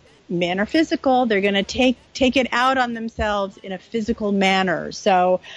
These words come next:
I think fifteen percent doesn't do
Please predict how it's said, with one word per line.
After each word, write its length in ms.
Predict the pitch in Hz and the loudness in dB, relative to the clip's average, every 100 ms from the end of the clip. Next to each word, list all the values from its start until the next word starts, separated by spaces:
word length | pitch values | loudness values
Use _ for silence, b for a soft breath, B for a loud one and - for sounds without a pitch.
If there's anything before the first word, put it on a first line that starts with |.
| B B - | B B -4
I 220 | 202 226 | 0 0
think 280 | - 233 208 | -2 -8 -8
fifteen 540 | - 233 - 247 202 | -6 -8 -6 -8 -6
percent 500 | 185 175 226 190 175 - _ | -8 -6 0 0 0 -4 _
doesn't 440 | 185 202 180 - | -2 -2 -8 -12
do 420 | - 190 185 175 | -6 -2 2 2